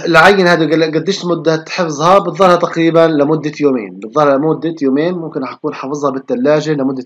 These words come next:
يومين. هذه العينة اللي هو اليورين. إذا العينة بدها تطول أكثر من هيك، عينة اليورين مش حقدر أعمل فحص اللي هو الحمل لإلها، بحط عليها اللي هو البوريك أسيد، هذا بيعمل حفظ للعينة لفترة أطول تاعت اليورين، بقدر أشتغلها بعدين.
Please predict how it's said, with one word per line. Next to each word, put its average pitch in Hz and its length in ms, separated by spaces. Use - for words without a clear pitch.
يومين. 101 280
هذه 131 120
العينة 131 480
اللي 127 100
هو 123 100
اليورين. 98 240
إذا 143 100
العينة 175 340
بدها 156 160
تطول 160 300
أكثر 170 320
من 156 160
هيك، 165 440
عينة 143 220
اليورين 143 260
مش 135 100
حقدر 160 300
أعمل 165 240
فحص - 280
اللي 151 100
هو 147 60
الحمل 151 320
لإلها، 170 380
بحط - 480
عليها 143 540
اللي 135 140
هو 139 120
البوريك 127 640
أسيد، 156 380
هذا 147 100
بيعمل 139 360
حفظ 156 340
للعينة 156 640
لفترة 160 400
أطول 135 280
تاعت 135 240
اليورين، 156 420
بقدر 165 280
أشتغلها 147 380
بعدين. 117 380